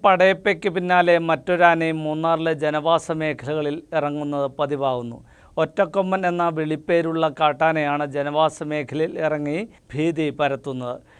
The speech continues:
ലക്ഷ്മി എസ്റ്റേറ്റ് അപ്പർ ഡിവിഷനിലായിരുന്നു കാട്ടാന എത്തിയത്.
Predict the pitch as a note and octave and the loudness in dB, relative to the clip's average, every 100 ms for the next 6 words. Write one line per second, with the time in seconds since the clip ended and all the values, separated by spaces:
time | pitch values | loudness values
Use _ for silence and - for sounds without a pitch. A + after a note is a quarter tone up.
0 | _ - F3+ F3 F#3+ A3 G#3 - G3+ F3 | _ 2 2 2 0 0 0 0 0 4
1 | G3 F3 - E3+ D#3+ F3 D#3+ F3 E3 D#3 | 6 6 4 -2 0 -4 -4 -2 2 2
2 | D3+ D#3+ F3+ F3+ D#3 C#3 D#3 C#3+ C3+ D3+ | 2 -2 -4 0 0 2 0 0 -2 -6
3 | C3+ C3+ A#2 - | -6 -6 -6 -10